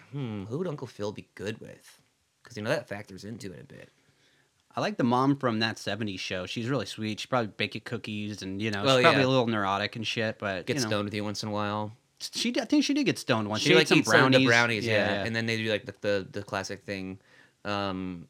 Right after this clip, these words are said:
Speaker 1: that's a good, that's a good one. Let me, give me, like, ten seconds to think of something else in case something comes to mind. I was trying to think of what the shows I watched growing up were. What about, yeah, no, I'm gonna, I'm gonna go with, um,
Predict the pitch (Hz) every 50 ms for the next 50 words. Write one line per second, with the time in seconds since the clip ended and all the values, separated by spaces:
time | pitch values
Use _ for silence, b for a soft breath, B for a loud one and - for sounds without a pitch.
0 | _ - 131 143 - 208 175 165 165 156 143 - - - 120 147 - 180 165 160
1 | 175 175 175 175 175 170 170 160 165 139 143 165 196 185 175 131 - - - _
2 | _ - - 139 139 139 139 135 - 120 - 123 113 - 113 - - 110 104 -
3 | 104 - 117 101 - 101 98 98 98 98 92 - - 92 92 104 101 98 - 104
4 | - - 98 - 101 90 90 - 90 87 87 87 85 82 85 87 98 b b b
5 | b b b b b b b b b b b b _ _ _ _ _ - - -
6 | 131 147 156 139 143 156 135 131 113 107 127 123 - 117 101 - - 117 107 107
7 | 101 104 101 98 98 98 95 - - - 92 90 87 90 85 85 92 87 - -
8 | 80 69 64 50 50 - - _ _ _ _ _ _ _ _ _ _ _ _ _
9 | _ _ _ _ _ _ _ _ _ _ _ _ _ _ _ _ _ _ 113 135
10 | 143 160 156 - - 139 139 139 139 135 135 135 131 - 202 233 233 226 208 226
11 | 226 214 202 226 254 240 226 - 196 208 226 226 220 220 202 190 - - 180 170
12 | 165 160 160 156 151 147 156 160